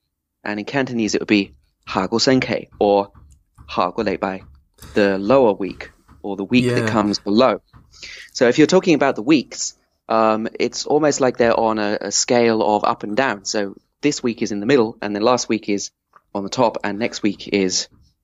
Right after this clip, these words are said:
Speaker 1: on the
Speaker 2: Yeah.
Speaker 1: bottom. And
Speaker 2: Yeah,
Speaker 1: it's
Speaker 2: this
Speaker 1: the same
Speaker 2: is,
Speaker 1: for
Speaker 2: this is
Speaker 1: months as well.
Speaker 2: something, um, this is something that I, I, I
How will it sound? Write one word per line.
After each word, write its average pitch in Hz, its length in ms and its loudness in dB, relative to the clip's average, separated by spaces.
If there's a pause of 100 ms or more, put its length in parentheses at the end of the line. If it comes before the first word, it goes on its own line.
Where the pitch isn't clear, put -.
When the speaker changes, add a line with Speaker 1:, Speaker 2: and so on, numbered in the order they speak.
(280)
Speaker 1:
on - 120 0
the 147 60 4
Speaker 2:
Yeah. 123 40 2
Speaker 1:
bottom. 104 260 2 (480)
And 131 80 2
Speaker 2:
Yeah, 127 60 2
Speaker 1:
it's 127 80 2
Speaker 2:
this 175 120 2
Speaker 1:
the 165 80 6
same - 40 6
Speaker 2:
is, 135 80 -2
Speaker 1:
for 127 80 2
Speaker 2:
this 120 60 6
is - 40 6
Speaker 1:
months 147 180 4
as 165 200 2
well. 151 120 6
Speaker 2:
something, 127 140 0
um, 113 260 -4 (180)
this 147 140 2
is 147 100 4
something 131 240 2
that 120 120 2
I, 113 320 0 (600)
I, - 120 -12 (120)
I 113 260 -2